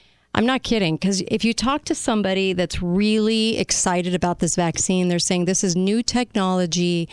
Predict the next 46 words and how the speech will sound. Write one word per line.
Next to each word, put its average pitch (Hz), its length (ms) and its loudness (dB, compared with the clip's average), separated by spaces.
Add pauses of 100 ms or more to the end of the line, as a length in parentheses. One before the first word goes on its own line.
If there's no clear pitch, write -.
(300)
and 185 180 0
what 202 220 2
it 233 80 -2
will 233 160 0
do 180 440 2
is 170 440 0
you 202 180 -2
can 190 140 -2
have 185 200 2
an 170 140 0
M 185 260 0
R 208 200 0
N 208 160 2
A 196 100 2
shot, 175 380 0
and 175 80 0
it 170 80 -2
can 175 160 -2
cure 170 360 -2
all 190 360 2
kinds 180 340 0
of 175 140 -2
upcoming 175 480 0
diseases 170 540 0
because 170 360 -2
it 175 140 0
will 160 140 0
send 190 340 0
a 185 40 0
message 185 440 -2
to - 120 -2
the 170 120 0
cell, 170 500 0 (380)
kind 208 180 0
of 190 60 0
this 190 160 0
precursor 196 680 0
event, 165 480 0 (320)
and 196 280 0
it 196 100 0
will, 196 380 2
it 202 180 0
will, 190 400 0
um, 175 560 0 (220)
kind 226 200 0
of 190 140 0